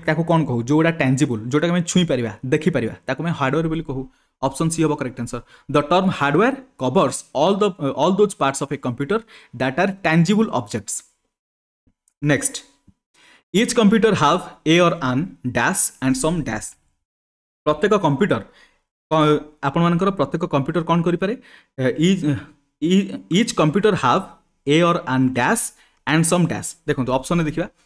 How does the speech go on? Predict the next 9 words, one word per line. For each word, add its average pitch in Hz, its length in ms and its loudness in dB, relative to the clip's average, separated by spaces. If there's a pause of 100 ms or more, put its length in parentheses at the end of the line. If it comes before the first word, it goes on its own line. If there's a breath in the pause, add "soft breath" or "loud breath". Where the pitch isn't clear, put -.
(240)
ଇଣ୍ଟରନେଟ୍ 190 500 4
ବ୍ରାଉଜର, 131 360 2
ପ୍ରତ୍ୟେକ 151 560 -6
କମ୍ପ୍ୟୁଟର 151 340 -4
ଇଣ୍ଟରନେଟ୍ 143 320 -2
ବ୍ରାଉଜର, 139 320 -2
ନୋ, 139 280 -2
ଏଇଟା 131 180 -4
ହେଇପାରିବନି। 131 380 -2